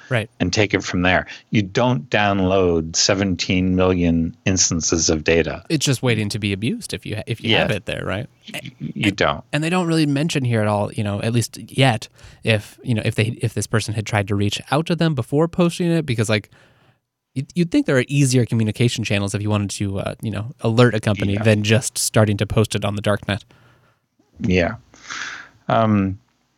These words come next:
Speaker 2: to teach us a lesson. That, that comes out, that's just wrong.
Speaker 1: Right.
Speaker 2: Teach someone a lesson.
Speaker 1: That's not the kind of verbiage that we would expect from a, you know, an ethical
Speaker 2: A-,
Speaker 1: security
Speaker 2: an ethical
Speaker 1: researcher.
Speaker 2: hacker,
Speaker 1: Yeah.
Speaker 2: right.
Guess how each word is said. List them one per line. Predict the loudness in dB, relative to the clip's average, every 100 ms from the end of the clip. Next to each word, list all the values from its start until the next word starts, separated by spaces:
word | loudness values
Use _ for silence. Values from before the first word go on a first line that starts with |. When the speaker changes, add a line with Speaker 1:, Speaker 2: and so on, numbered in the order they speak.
| _ -20 _
Speaker 2:
to | -4
teach | 0 0 2 2
us | 4
a | 4
lesson. | 4 0 -2 -6 -12 _
That, | 0 0 -2 _ _ -8 -2
that | -2 -2
comes | 0 2 2
out, | 2 0 -6 _ _ _ _
that's | -2 0 -4
just | 0 0 0
wrong. | 0 -2 -2
Speaker 1:
Right. | -2 0
Speaker 2:
Teach | -2 -2
someone | 0 0 2 2
a |
lesson. | 2 2 0 -2
Speaker 1:
That's | 0 0
not | 0 -2
the |
kind | 0 0 2
of |
verbiage | 2 2 2 0 -2
that | -4
we | -2
would | -4
expect | -2 -4 -2
from | -4 -4
a, | -2 -2
you | -2
know, | -2 0
an | 0
ethical | 2 0 -2 0
Speaker 2:
A-, | 0
Speaker 1:
security | 0 0 2
Speaker 2:
an | 2 2
ethical | 0 2
Speaker 1:
researcher. | 2
Speaker 2:
hacker, | 2 0 -2 -6
Speaker 1:
Yeah. | 0
Speaker 2:
right. | 0 0